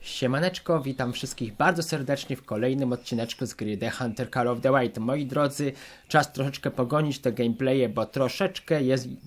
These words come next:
zlekceważyłem i trzeba ponagrywać parę odcinków. Reksio już czeka, widzicie. Niestety nie będzie świątecznie, niestety nie będzie czapeczki, ponieważ ta czapka jakoś, n-, nie wiem czemu, ale gryzie się z actionem.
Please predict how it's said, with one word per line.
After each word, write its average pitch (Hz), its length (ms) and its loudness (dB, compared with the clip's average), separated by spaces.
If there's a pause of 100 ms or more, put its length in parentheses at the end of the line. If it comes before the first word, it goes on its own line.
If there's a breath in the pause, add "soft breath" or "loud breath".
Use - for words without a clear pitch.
zlekceważyłem 131 1000 2
i 131 200 0
trzeba 123 540 0 (240 loud breath)
ponagrywać 139 540 0
parę 127 300 4
odcinków. 151 560 0
Reksio 120 400 0
już 113 240 -4
czeka, 131 280 -2
widzicie. 117 460 0 (340 loud breath)
Niestety 180 380 2
nie 165 120 2
będzie 165 240 0
świątecznie, 147 600 -2
niestety 139 400 0
nie 131 120 2
będzie 127 300 0
czapeczki, 127 520 -2
ponieważ 135 720 2
ta 143 160 4
czapka 139 520 2
jakoś, - 680 -2 (460 loud breath)
n-, - 180 -8 (100)
nie 117 340 2
wiem 147 200 2
czemu, 156 280 4
ale 131 240 4
gryzie 127 400 0
się - 540 -2
z - 220 -10
actionem. 101 800 -2